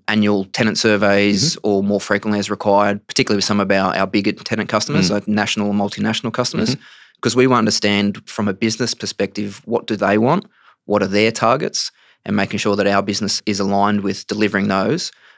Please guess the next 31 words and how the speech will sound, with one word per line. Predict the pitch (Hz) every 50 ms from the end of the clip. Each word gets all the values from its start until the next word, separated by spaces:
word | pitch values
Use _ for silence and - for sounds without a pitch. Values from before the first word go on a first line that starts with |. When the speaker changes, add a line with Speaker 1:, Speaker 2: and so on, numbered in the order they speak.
| _ _
Speaker 1:
as | - 98 101
well | 107 104
as | 98
being | 95 104 101 95
proactive | - - 98 98 101 98 - - 107 98
and | 104 98
delivering | 98 98 98 95 92 101 95 95 98 - -
over | - 101 101 95 101
and | 98 98
above | 95 98 98 95 98 - - -
if | 101 - -
we | 104 98
can | - - 104 98 98 98 - - - -
from | - - 104 101
a | 98
rating | 101 101 101 101 101 98
and | 95 95 98
benchmarking | 95 98 - - 101 95 95 - 101 87
perspective. | - 95 - - 95 - - 95 - - - _ _ _ _ _ _ _
Speaker 2:
Fantastic. | - - 92 - - - - - - - - - _ _ _ _ _ -
No, | - 82 80
that's | 82 82 - -
great. | - - 90 87 - -
That's | 92 - - -
great. | - 101 90 92 - - - - - - - - - _ _ _
So | - 117
just | 117 135 135 -
to | 123
wrap | 104 104 98 - -
up, | 107 95 87 -
we've | 101 104 90 -